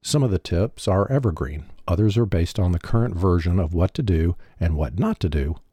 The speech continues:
on LinkedIn. Now, I've been following Richard Vanderblom for about six months. He's regarded as one of the premier experts on LinkedIn.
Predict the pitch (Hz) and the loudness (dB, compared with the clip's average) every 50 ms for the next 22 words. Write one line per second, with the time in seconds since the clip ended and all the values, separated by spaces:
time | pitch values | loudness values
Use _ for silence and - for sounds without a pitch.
0 | _ _ - 90 82 76 90 95 92 - - 180 143 67 65 - - - - _ | _ _ -2 -2 0 2 2 0 0 2 0 0 0 -2 -4 -10 -16 -20 -20 _
1 | _ _ _ _ _ _ _ _ _ _ - - - - 120 117 147 139 147 135 | _ _ _ _ _ _ _ _ _ _ -20 -12 -4 0 2 2 2 2 2 0
2 | - - 113 107 107 104 104 104 98 90 90 101 - - 95 87 82 87 92 92 | 0 0 0 2 4 4 4 4 4 4 2 2 0 0 -2 0 2 2 2 2
3 | 82 76 73 82 80 85 85 82 - 92 82 87 85 - - - - 98 - - | 2 0 0 0 0 2 0 0 0 0 0 0 0 0 -2 -2 -4 -4 -2 -2
4 | - 90 80 - 78 78 - - 87 82 80 - - 80 82 82 85 82 92 92 | 0 0 0 -2 -4 -6 -4 -2 -2 0 0 -2 -2 0 0 2 2 2 2 2
5 | 95 95 90 - 87 92 90 87 82 90 92 95 - - - - - 107 95 101 | 2 0 0 0 0 2 2 2 2 2 0 0 0 2 2 2 4 4 4 4
6 | 110 123 135 139 139 - - - 135 135 - - - - 76 76 73 - - 95 | 4 4 4 2 0 -2 -4 -4 -4 -4 -4 -6 -8 -6 -4 -4 -4 -2 -2 -2
7 | 85 85 85 87 101 92 - - 165 160 80 69 - | 0 0 2 2 2 2 2 0 0 0 -2 -2 -6